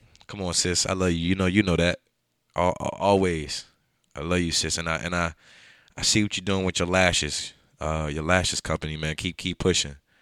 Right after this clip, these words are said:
I, I, I like how you, I like how you set that up too. So let me know if you need something. Um, but I do appreciate the,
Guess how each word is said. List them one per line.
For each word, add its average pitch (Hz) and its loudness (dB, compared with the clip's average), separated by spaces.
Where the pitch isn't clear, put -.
I, - -4
I, - -8
I 80 0
like 82 0
how 82 2
you, 82 0
I - -4
like 95 2
how 101 4
you 98 4
set 101 4
that 101 6
up 90 6
too. 76 0
So 76 -2
let 87 0
me 95 2
know 95 4
if 92 2
you 95 0
need 92 2
something. 87 4
Um, 78 -2
but 82 2
I 82 4
do 90 2
appreciate 85 0
the, 78 -12